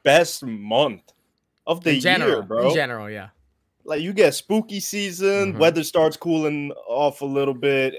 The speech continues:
Speaker 1: and you just get sports out the just back end, bro.
Speaker 2: Yeah,
Speaker 1: It's
Speaker 2: everywhere.
Speaker 1: ridiculous.
Speaker 2: Everywhere.
Speaker 1: I love it.
Speaker 2: Yeah, and it, it's crazy
Speaker 1: I love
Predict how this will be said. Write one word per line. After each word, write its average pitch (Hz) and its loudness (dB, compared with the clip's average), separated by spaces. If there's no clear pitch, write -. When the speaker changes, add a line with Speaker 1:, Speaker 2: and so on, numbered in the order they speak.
Speaker 1:
and 98 -14
you 131 -6
just 135 -8
get 92 -10
sports - -4
out 104 -4
the 78 -12
just - -18
back 143 2
end, 87 -12
bro. 92 -12
Speaker 2:
Yeah, 95 -14
Speaker 1:
It's 156 -4
Speaker 2:
everywhere. 175 2
Speaker 1:
ridiculous. 113 -8
Speaker 2:
Everywhere. 104 -10
Speaker 1:
I 151 2
love 208 -2
it. 92 -10
Speaker 2:
Yeah, 170 0
and 156 -2
it, 135 -12
it's 151 -4
crazy 185 -4
Speaker 1:
I - -10
love 131 2